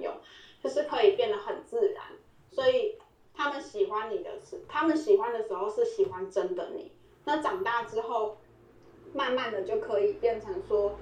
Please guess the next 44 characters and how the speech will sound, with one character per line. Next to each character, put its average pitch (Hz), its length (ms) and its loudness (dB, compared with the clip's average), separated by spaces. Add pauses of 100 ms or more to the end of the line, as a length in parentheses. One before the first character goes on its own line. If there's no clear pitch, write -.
(260)
呃， 233 300 -4
虽 - 180 -2
然 - 200 2
你 202 40 -2
在 226 180 -2
面 226 240 -10
对 220 200 -4
你 196 120 -2
喜 190 240 -2
欢 190 240 0
的 196 160 0
人， 196 220 -6
可 - 100 -8
是 294 160 0
你 277 80 2
也 220 180 0
可 196 220 2
以 190 120 12
把 - 300 0
自 226 200 2
己 190 160 4
很 190 240 0
自 233 180 4
然 175 220 4
的 160 140 -6
一 165 60 -6
面、 185 280 -2
很 196 280 -2
比 - 140 6
较 440 120 6
好 - 320 -4
的 359 80 -12
那 370 120 -6
一 392 120 -2
面 415 260 -4 (300)
表 - 180 0
现 233 220 -8
给 180 160 -8
对 196 160 2
方 180 240 -8
看。 185 200 -6
你 196 100 4
不 - 140 4
会， 349 280 2